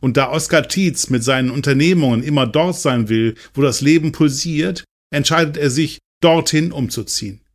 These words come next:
Er erwirbt zwei Häuserreihen und das Hotel zum Kronprinzen und lässt auf fünftausendzweihundert Quadratmetern Grundfläche das neue Warenhaus errichten. Heute kennen wir es als Alsterhaus.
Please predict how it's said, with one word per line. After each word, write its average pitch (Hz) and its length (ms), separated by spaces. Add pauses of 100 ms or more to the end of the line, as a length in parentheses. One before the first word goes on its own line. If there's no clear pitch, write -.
(220)
Er 139 120
erwirbt 139 420
zwei 156 240
Häuserreihen 139 760
und 151 160
das 139 140
Hotel 147 360
zum 127 280
Kronprinzen 156 880 (240)
und 131 140
lässt 151 240
auf 127 220
fünftausendzweihundert 147 1080
Quadratmetern 131 760
Grundfläche 151 720 (220)
das 135 220
neue 131 320
Warenhaus 113 580
errichten. 120 540 (320)
Heute 151 260
kennen 127 320
wir 104 160
es - 160
als 123 300
Alsterhaus. 104 880